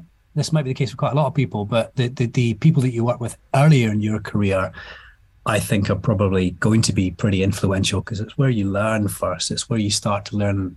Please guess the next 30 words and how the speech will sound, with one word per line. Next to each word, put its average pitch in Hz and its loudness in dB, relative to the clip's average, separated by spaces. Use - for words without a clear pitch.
learn 104 0
your 98 -2
skills. 101 -6
And 104 2
there 110 2
was 104 0
an 113 0
original 120 4
boss 113 0
of 101 -8
mine 98 -2
who 101 -4
ran 113 2
Beat 101 -6
one 101 -4
oh 98 -4
six, - -4
um, 98 -2
when 101 -2
I 98 -2
was 95 -4
a 104 -8
producer 104 -2
there, 98 0
and 104 -6
went 95 -2
on 104 0
to 101 -4
run 92 -2
Kerrang, 104 -2